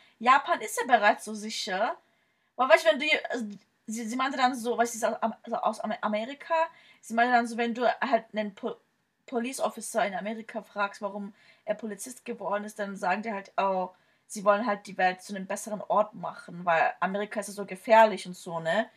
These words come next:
Und da gibt's ja viel Kriminalität. Aber in Japan gibt's ja gar keine Kriminalität. <laughs> Da meinte ich so, warum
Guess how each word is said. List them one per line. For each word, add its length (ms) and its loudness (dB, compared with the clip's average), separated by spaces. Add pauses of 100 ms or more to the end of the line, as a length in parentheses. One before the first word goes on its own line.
(1000)
Und 180 -2
da 60 2
gibt's 340 -6
ja 100 6
viel 160 -8
Kriminalität. 840 -2
Aber 100 2
in 120 0
Japan 340 6
gibt's 140 -8
ja 80 -2
gar 100 0
keine 260 -2
Kriminalität. 720 -2
<laughs> 340 0 (680)
Da 100 -4
meinte 220 6
ich 60 -10
so, 80 -4 (160)
warum 160 8